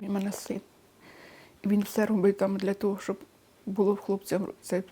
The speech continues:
тому що його побратимі навіть приїжджали на похорон. Він каже, "Ми потеряли не просто Вову. Навіть ті, що старші були за нього,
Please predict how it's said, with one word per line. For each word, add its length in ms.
тому 120
що 100
його 120
побратимі 580
навіть 300
приїжджали 400
на 140
похорон. 440
Він 140
каже, 140
"Ми 120
потеряли 580
не 160
просто 340
Вову. 380
Навіть 260
ті, 140
що 160
старші 420
були 320
за 160
нього, 360